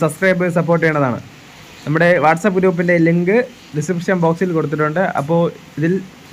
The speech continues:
ജോയിൻ ചെയ്യാൻ താല്പര്യമുള്ള ജോയിൻ ചെയ്യാവുന്നതാണ്. ഇന്ന് നമ്മുടെ ഫസ്റ്റ് പെയർ വരുന്നത് ലൂട്ടിന പീച്ചിൻ്റെ ഒരു ബ്രീഡിംഗ് പെയറാണ്. ഈ ഒരു ബ്രീഡിംഗ് പെയറിൻ്റെ വില വരുന്നത്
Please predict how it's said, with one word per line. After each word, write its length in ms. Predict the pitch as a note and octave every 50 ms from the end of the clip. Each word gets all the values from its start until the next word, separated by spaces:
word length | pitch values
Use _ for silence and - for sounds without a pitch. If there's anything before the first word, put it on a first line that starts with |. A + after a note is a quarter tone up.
| B2+
ജോയിൻ 240 | D3 D3+ D#3+ E3+ E3+ E3
ചെയ്യാൻ 180 | E3+ E3+ E3 D3+ D#3+
താല്പര്യമുള്ള 460 | D#3 D3+ D3+ D#3+ D#3 D#3 D#3 E3+ F#3+ F3
ജോയിൻ 180 | E3+ E3 D#3+ D#3 D3+
ചെയ്യാവുന്നതാണ്. 400 | D3+ C#3+ C3+ B2+ A#2 A2 G2+ F#2 - - - - - - - - -
ഇന്ന് 180 | D#3 E3 F3 F3+ F3+
നമ്മുടെ 200 | F3+ F3+ F#3 E3+ F3
ഫസ്റ്റ് 260 | E3 E3+ - A3 A#3 A#3 - - - - - - - - - - -
പെയർ 180 | E3+ E3+ E3+ F3 F3
വരുന്നത് 320 | E3 D#3 D#3+ D#3 D3+ E3+ G3 G#3 F#3 - - - - - - -
ലൂട്ടിന 280 | E3+ F3+ F3 G3 G3 F#3+ F#3
പീച്ചിൻ്റെ 320 | F#3 F3 E3+ F3+ F3+ F3 F3 F3
ഒരു 100 | F3 D#3+ D#3+
ബ്രീഡിംഗ് 260 | E3+ E3+ F3 E3+ D3+
പെയറാണ്. 300 | D3+ D3 C#3+ C#3+ D3 E3 F3 - - - - D3
ഈ 80 | E3+ F#3
ഒരു 80 | F#3 E3+ E3+
ബ്രീഡിംഗ് 280 | F#3 F#3 F#3 G3 F#3+ F#3+ F#3
പെയറിൻ്റെ 280 | F#3 F3+ F#3 F3 F3 E3+
വില 80 | E3+ F3 F3 F3
വരുന്നത് 260 | E3+ E3+ E3+ F3